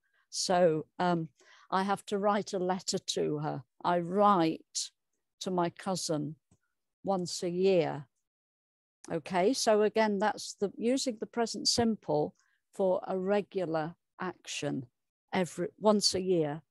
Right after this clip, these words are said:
is the regular action, I write. Okay, so then if we move to the past simple,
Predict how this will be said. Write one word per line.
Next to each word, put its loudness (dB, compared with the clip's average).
is -4
the -2
regular -4
action, -8
I -2
write. -6
Okay, 0
so 2
then 0
if -4
we 2
move 2
to -14
the -10
past -6
simple, 2